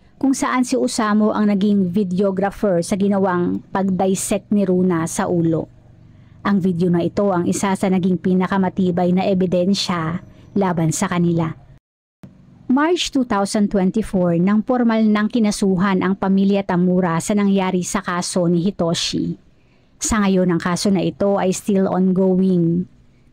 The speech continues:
Ang nangyaring krimen na ito ay umani ng malaking interes ng publiko, kaya sa naging unang hearing noong Hunyo, daan-daan ang pumila para masaksihan ang unang trial. Sa kanilang naging hearing,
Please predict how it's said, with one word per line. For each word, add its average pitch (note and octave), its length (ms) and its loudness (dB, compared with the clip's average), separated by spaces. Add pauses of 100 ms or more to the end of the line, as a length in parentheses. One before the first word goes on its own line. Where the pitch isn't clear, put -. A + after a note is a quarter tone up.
(140)
Ang G#3 120 0
nangyaring F#3 440 2
krimen F#3 360 2
na - 40 0
ito G3+ 360 0
ay F#3 160 0
umani F#3 520 2
ng F#3 120 2
malaking F#3 480 0
interes F3+ 520 0
ng F#3+ 160 2
publiko, F3+ 680 0 (440)
kaya C4 320 0
sa - 160 -2
naging A#3+ 360 2
unang A3+ 320 2
hearing A3 480 2
noong G3+ 320 0
Hunyo, F#3 640 2 (360)
daan-daan A#3 720 0
ang A3 240 0
pumila G3+ 600 2
para F#3+ 280 -2
masaksihan G3 880 0
ang G3+ 200 -2
unang F#3 360 2
trial. E3+ 640 -2 (600)
Sa - 160 -4
kanilang F#3+ 320 2
naging F3 320 0
hearing, E3+ 480 2